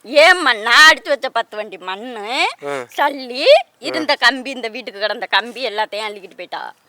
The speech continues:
Speaker 2: எல்லாத்தையும் அள்ளிட்டே போயிட்டாங்க.
Speaker 1: அள்ளிக்கிட்டு போயிட்டா.
Speaker 2: நீங்க கேட்டதுக்கு என்ன சொன்னாங்க?
Speaker 1: என்ன சொன்னான்னா, "உங்களுக்கு அவ்வளவுதான், முடிஞ்சு போச்சு,
Speaker 2: ஆ.
Speaker 1: நீ, நீங்க தான் கட்டிக்கிடணும்னு" சொல்லிட்டு போயிட்டா.
Speaker 2: பணத்தையும் வாங்கிட்டு?
Speaker 1: வாங்கிட்டு.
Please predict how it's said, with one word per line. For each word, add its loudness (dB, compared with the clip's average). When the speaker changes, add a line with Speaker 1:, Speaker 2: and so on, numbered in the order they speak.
Speaker 2:
எல்லாத்தையும் -4
அள்ளிட்டே -6
போயிட்டாங்க. -6
Speaker 1:
அள்ளிக்கிட்டு -14
போயிட்டா. -6
Speaker 2:
நீங்க -6
கேட்டதுக்கு -6
என்ன -8
சொன்னாங்க? -14
Speaker 1:
என்ன -2
சொன்னான்னா, 0
"உங்களுக்கு 0
அவ்வளவுதான், 0
முடிஞ்சு -10
போச்சு, -6
Speaker 2:
ஆ. -6
Speaker 1:
நீ, -6
நீங்க -4
தான் 0
கட்டிக்கிடணும்னு" -6
சொல்லிட்டு -12
போயிட்டா. -6
Speaker 2:
பணத்தையும் -2
வாங்கிட்டு? -2
Speaker 1:
வாங்கிட்டு. -2